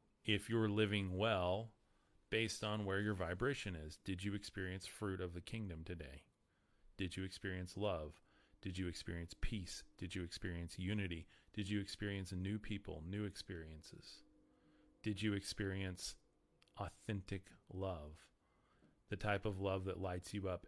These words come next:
every day. Guys, this is not fantasy. Like, you can have it. That's why I love the extraterrestrial thing. Like, these beings are so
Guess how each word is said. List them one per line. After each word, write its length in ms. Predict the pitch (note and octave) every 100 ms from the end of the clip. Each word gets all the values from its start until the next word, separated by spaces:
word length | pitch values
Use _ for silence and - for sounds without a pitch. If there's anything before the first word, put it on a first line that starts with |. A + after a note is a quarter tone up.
| -
every 400 | B2 A2+ A#2+ G#2
day. 260 | B2 C3+
Guys, 280 | G2 A2+ G#2+
this 180 | A2 G#2
is 200 | G2+ F#2+
not 400 | G#2 A2+ A#2+ G2
fantasy. 760 | - - A#2 C#3+ C3 - F2 D2+
Like, 220 | E2 F#2+ F#2
you 320 | G2+ G2 C3+ C3
can 240 | - B2
have 320 | G#2+ A2 E3 D3+
it. 380 | D2 D2 - - - _ _ _ _ _ _ _ _ _ - _ _ _ _ _ _ _ _ _ _ _ _ _ _
That's 120 | -
why 140 | C3+ C3
I 20 |
love 440 | A#2+ B2 C#3 C#3+
the 160 | C3+ B2+
extraterrestrial 920 | B2 - A#2+ - C3 C3+ - A#2+ G2
thing. 340 | - F#2+ E2+
Like, 200 | F2+ F2+
these 180 | A2+ G#2
beings 440 | F#2 A2+ C#3 C3 G2+
are 80 | G2+
so 580 | - - A2+ A#2+ B2+